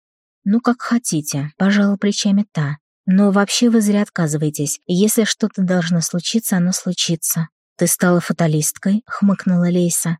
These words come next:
«А как же утверждение, что наша жизнь в наших руках?» «Не смешно», не менее ехидно ответила Каро. «Наша жизнь сейчас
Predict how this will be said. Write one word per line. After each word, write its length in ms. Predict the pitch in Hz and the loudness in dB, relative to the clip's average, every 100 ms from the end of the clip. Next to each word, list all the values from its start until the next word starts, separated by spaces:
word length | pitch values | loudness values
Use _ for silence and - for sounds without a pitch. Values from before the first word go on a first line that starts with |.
| - | -4
«А 120 | 165 | -4
как 220 | - 208 | 0 2
же 140 | 208 214 | 4 2
утверждение, 640 | 202 196 185 190 214 202 | 2 2 2 2 4 2
что 200 | - 196 | 0 0
наша 380 | 190 175 165 170 | 2 0 0 0
жизнь 280 | 170 208 202 | 2 2 2
в 120 | 175 | 2
наших 420 | 165 156 165 - | 0 0 -2 -4
руках?» 500 | 185 - 165 143 - _ _ _ _ | -4 -4 -4 -4 -10 _ _ _ _
«Не 180 | 185 185 | 0 2
смешно», 680 | 190 - 208 - 170 147 151 _ - | 2 0 0 2 0 -2 -4 _ -2
не 180 | 185 190 | 2 4
менее 340 | 185 180 170 | 4 4 2
ехидно 540 | 165 165 - 208 202 | 0 -2 -2 0 2
ответила 460 | 185 - 156 - 160 | 0 -2 -4 -2 -4
Каро. 400 | - 180 175 151 _ | -2 -2 -2 -4 _
«Наша 460 | 190 202 214 - 190 | 0 2 2 2 2
жизнь 320 | 208 226 226 | 2 4 2
сейчас 540 | - 170 - 165 156 | 0 -6 -4 -2 -2